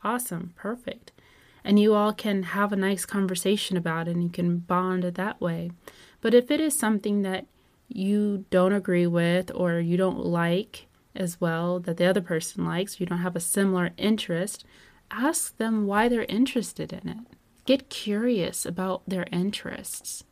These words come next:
That is so much stronger than just saying, "Oh yeah, I like it too." Or, "Yeah, totally into it. Yeah, for sure. Yeah. Mm-hmm."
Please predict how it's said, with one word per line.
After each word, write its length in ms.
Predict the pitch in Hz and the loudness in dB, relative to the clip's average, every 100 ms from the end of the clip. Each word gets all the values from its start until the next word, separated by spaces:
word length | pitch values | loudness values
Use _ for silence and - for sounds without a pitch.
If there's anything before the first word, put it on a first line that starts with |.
| _ _ _ - | _ _ _ -4
That 760 | 202 214 233 - _ - - - _ _ _ _ - | -2 -2 -2 -6 _ -14 -14 -20 _ _ _ _ -2
is 180 | 214 - | 0 0
so 120 | 208 | 0
much 260 | 214 208 | 0 -2
stronger 720 | - 185 175 180 196 214 254 - _ _ - | -2 0 0 0 -4 -4 -6 -10 _ _ -6
than 260 | 202 208 | 0 2
just 220 | 202 202 - | 2 -2 -4
saying, 540 | 196 190 190 190 196 _ _ - - | -4 -2 -2 -4 -8 _ _ -14 0
"Oh 80 | 302 | 4
yeah, 240 | 311 330 | 6 8
I 80 | 311 | 6
like 260 | 330 320 320 | 4 4 4
it 140 | 294 | 2
too." 460 | - 311 262 269 277 _ _ _ _ - | 4 6 6 4 -2 _ _ _ _ -2
Or, 180 | 220 220 | 2 6
"Yeah, 240 | 262 233 | 8 8
totally 540 | - - 240 240 233 | 2 0 4 4 4
into 320 | 226 214 - 180 | 2 -2 -2 -2
it. 140 | 170 | -2
Yeah, 200 | 214 190 | -2 -4
for 200 | 175 185 | -6 -8
sure. 360 | 180 202 185 185 | -6 -6 -6 -6
Yeah. 460 | 196 196 175 185 208 208 | -6 -4 -4 -6 -6 -4
Mm-hmm." 360 | 202 214 226 | 0 0 0